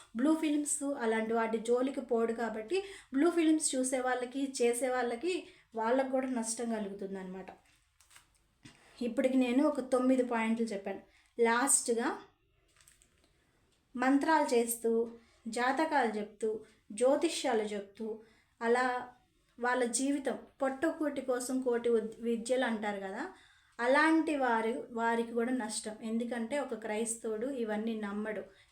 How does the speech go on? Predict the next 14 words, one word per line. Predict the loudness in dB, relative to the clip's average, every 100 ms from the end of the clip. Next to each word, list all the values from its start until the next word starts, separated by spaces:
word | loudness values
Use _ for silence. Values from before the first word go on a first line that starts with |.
| _
దేవుని | 2 4 4 2
మీద | 2 0 -2
మాత్రమే | -2 -4 -4 -4 -2 0 2
నమ్మకం | 0 -2 -6 -6 -6
ఉంచుతాడు. | -6 -6 -6 -4 -2
అవన్నీ | -2 -4 -4 -2 0 0
అబద్ధము, | -2 -4 -4 -4 -4 -4 -4 -12 -6
అవన్నీ | -2 2 2 2 2
కల్పితము, | 2 2 2 -2 -2 0
వారి | 2 2 2 0
పొట్టకూటి | 0 -2 -4 -4 -4 -2
కోసం | -4 -4 -2 -2 -2
చేస్తున్నారు | -2 -2 -4 -4 -2 -2
అనని | -2 -4 -4 -4